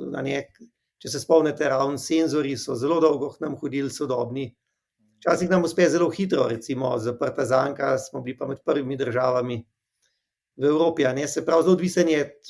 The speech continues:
od, od politike trenutne, a ne, pri senzorjih smo imeli res smolo. Eh, tako da,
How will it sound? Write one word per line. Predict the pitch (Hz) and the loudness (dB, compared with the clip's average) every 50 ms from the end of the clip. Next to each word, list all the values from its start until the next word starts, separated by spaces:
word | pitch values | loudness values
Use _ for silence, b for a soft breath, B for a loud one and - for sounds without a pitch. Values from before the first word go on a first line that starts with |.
| - - | -10 -8
od, | 143 - - 151 | -8 -6 -8 -10
od | - - | -6 -2
politike | 165 160 180 190 190 - - 160 | 0 0 2 0 0 0 0 0
trenutne, | 160 - 160 160 160 160 160 - 151 139 | 2 2 2 2 2 0 0 -2 -2 -2
a | 127 120 | -2 -2
ne, | 127 131 127 | -2 -4 -4
pri | - 135 | -6 -8
senzorjih | - - 147 147 131 139 139 131 117 | -6 -4 -4 -2 -2 -2 -2 -4 -6
smo | - - 135 | -8 -8 -6
imeli | 131 123 117 113 | -4 -4 -4 -4
res | 147 143 - | -4 -6 -6
smolo. | - 147 131 127 135 135 131 - - _ _ _ _ _ _ _ _ _ _ _ _ _ _ _ _ _ _ _ _ | -6 -4 -2 0 0 -2 -2 -4 -10 _ _ _ _ _ _ _ _ _ _ _ _ _ _ _ _ _ _ _ _
Eh, | 277 - 135 131 127 123 120 117 - | -8 -4 -2 0 0 0 -2 -4 -8
tako | - - - - 151 143 | -12 -10 -6 -4 0 2
da, | 147 143 | 4 4